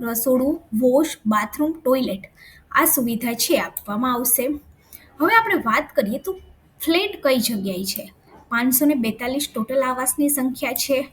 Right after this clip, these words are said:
ખાલી પડેલા આવાસ ચુમ્માલીસ છે. આની અંદર ડ્રો કરી અને તરત જ ઘર આપી દેવામાં આવશે. હવે એક જે છે એ સાત માળ છે, એક ત્રણ માળ છે,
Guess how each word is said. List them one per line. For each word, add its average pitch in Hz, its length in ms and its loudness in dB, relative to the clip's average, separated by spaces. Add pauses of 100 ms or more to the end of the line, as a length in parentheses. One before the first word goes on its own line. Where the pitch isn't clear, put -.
(460)
ખાલી 349 320 4
પડેલા 330 340 4
આવાસ 240 320 0
ચુમ્માલીસ 220 440 0 (120)
છે. 269 160 0 (500)
આની 330 280 0
અંદર 427 180 -2
ડ્રો 254 240 2 (100)
કરી 302 300 0
અને 262 100 0
તરત 330 320 -2 (100)
જ - 140 -8
ઘર 262 180 -2
આપી - 360 -6
દેવામાં 208 400 -2
આવશે. - 260 -4 (460)
હવે 320 180 2 (140)
એક 370 120 0 (120)
જે 262 120 0 (120)
છે 294 260 2
એ - 20 -
સાત 226 460 -4
માળ 269 240 0
છે, 262 200 -2 (840)
એક 349 200 0
ત્રણ 285 320 4
માળ 277 320 4
છે, 277 160 0